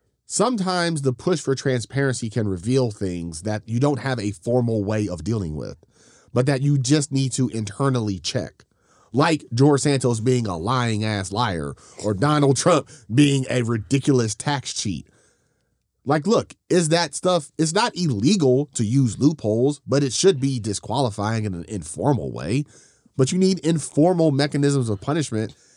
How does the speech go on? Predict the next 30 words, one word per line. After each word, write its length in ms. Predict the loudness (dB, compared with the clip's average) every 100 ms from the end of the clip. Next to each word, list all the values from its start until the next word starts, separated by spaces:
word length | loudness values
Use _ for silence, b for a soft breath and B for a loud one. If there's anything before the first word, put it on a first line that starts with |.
| -8
to 80 | -2
deal 260 | 0 2
with 160 | 2 0
what 220 | -2 -2
transparency 760 | -4 -4 -4 -4 -4 -2 -2
might 280 | -2 -2 -4
unveil. 640 | -4 -4 -2 -2 -2 -6 -14 b b b b b b b _ _ _ 2
The 120 | 4
idea 300 | 4 6 6
that 220 | 6 2 0
we 160 | 0
can 140 | 2 0
have 200 | 0 -2
transparency 800 | 0 0 0 0 2 0 -2
and 100 | -2 -2
then 120 | -2
run 220 | 0 2
everything 480 | 2 0 -2 -2 -2
through 240 | 0 0
a 100 | -2
formal 440 | -4 0 0 2 0
legalistic 680 | -2 -2 -2 -4 -4 -6 -2
punishment 420 | -2 0 -2 -6
is 80 | -6
like, 160 | -6
that's 320 | -2 -2 -4
not 340 | -6 -6 -8 -6
going 380 | -2 -2 -2 -6
to 80 |
work. 400 | -6 -6 -10 -16